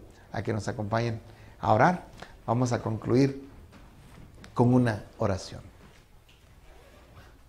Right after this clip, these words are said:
Oremos. Amantísimo y buen Padre que moras en los cielos, santificado sea tu nombre. Te agradecemos por tu amor, por tu bondad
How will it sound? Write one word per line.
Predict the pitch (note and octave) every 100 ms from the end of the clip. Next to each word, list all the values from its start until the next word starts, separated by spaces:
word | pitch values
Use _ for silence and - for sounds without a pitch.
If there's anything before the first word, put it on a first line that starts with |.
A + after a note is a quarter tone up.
| - - - - - - - -
Oremos. | - G2+ F#2 F2+ - - - - - - - - - - _ - - - - - - - - - - - - - - - - - - - - -
Amantísimo | B2+ C3+ C3 E3 E3 D#3
y | C3+
buen | B2+ C3
Padre | B2+ B2+ C3
que | B2+
moras | A2+ A#2+ A2+
en | G#2+
los | G2+ G2+
cielos, | B2+ B2 B2 A#2+
santificado | A2 A2+ A2 F#2+ G2+
sea | - G#2+
tu | G#2+
nombre. | G2+ A2 G#2+ - - - - - - _ _ _ _ _ - - -
Te |
agradecemos | A2 A2+ G#2+ C#3 C3+ C3+
por | - A2+
tu | -
amor, | G#2+ G#2+ D3 - - - - - - - - -
por | - A2
tu | - B2+
bondad | B2 A2 F#2